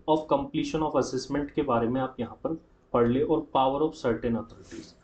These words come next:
ये चार topic तो आप जरूर यहाँ से पढ़ करके जाना ही जाना है आपको, और बाकी तो पूरे chapter आपको पढ़नी ही। मैं आपको बता रहा हूँ कि ये topic हम अपन पढ़ के जाएंगे तो surely sixty plus और in fact इससे भी ज़्यादा आप इस chapter को थोड़ा कम weightage दे सकते हैं, इतना ज़्यादा time ना दें इसके ऊपर। इसके बारे में collection, recovery and refund भी एक ऐसा ही chapter है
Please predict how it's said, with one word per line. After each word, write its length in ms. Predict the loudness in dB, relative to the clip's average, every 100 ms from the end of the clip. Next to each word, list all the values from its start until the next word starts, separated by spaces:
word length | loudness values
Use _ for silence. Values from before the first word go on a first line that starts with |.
| _ 0
ये 60 |
चार 300 | 2 4 4 4
topic 340 | 0 0 0
तो 60 | 2
आप 180 | 2 2
जरूर 320 | 2 4 4
यहाँ 160 | 2
से 160 | -2 -6
पढ़ 180 | -2 -2
करके 360 | -2 -2 0 -2 -6 _ 0
जाना 260 | 0 2 -2
ही 80 | -4
जाना 340 | -4 -4 -4 -2
है 80 | 0
आपको, 340 | 0 0 2
और 60 | 2
बाकी 300 | 2 2 2
तो 120 | 0
पूरे 240 | 2 2 0
chapter 320 | 0 -2 -2
आपको 220 | -2 -2
पढ़नी 300 | 0 0 2
ही। 80 | 2
मैं 120 | 4 4
आपको 260 | 2 2
बता 240 | -2 2 0
रहा 100 | 0
हूँ 80 | -6 -16 -16 0
कि 60 | 4
ये 160 | 4
topic 340 | 4 2 4 4
हम 80 |
अपन 160 | 2 0
पढ़ 160 | 2 2
के 120 | 2
जाएंगे 320 | 0 0 0
तो 200 | 4 6 4
surely 500 | 2 4 4 6 4
sixty 380 | 2 -2 2 2
plus 280 | 4 2 2
और 140 | 2
in 80 | 0
fact 240 | -2 -4
इससे 240 | -4 -2 0
भी 80 | 2
ज़्यादा 320 | 2 0 -4 -12 _
आप 160 | 0 0
इस 120 | 0
chapter 260 | 0 0 -2
को 160 | -2 2
थोड़ा 160 | 2 2
कम 200 | 2 2
weightage 280 | 4 4 4
दे 200 | 4 0
सकते 300 | -2 -4 -2
हैं, 60 | -2
इतना 180 | -2 0
ज़्यादा 220 | 0 0
time 280 | -4 -4 -4
ना 180 | -6 -8
दें 80 | -14
इसके 260 | -18 -20
ऊपर। 1300 | -20 _ -12 -12 -12 _ _ _ _ -20 -20 -20 -6
इसके 180 | 0 4
बारे 160 | 4 4
में 180 | 0 2
collection, 480 | 2 2 2 4
recovery 420 | 4 4 4 4 4
and 160 | 2
refund 340 | 0 2 4 4
भी 200 | 4 4
एक 160 | 6
ऐसा 180 | 4 4
ही 80 | 4
chapter 340 | 4 0 2
है 100 | 0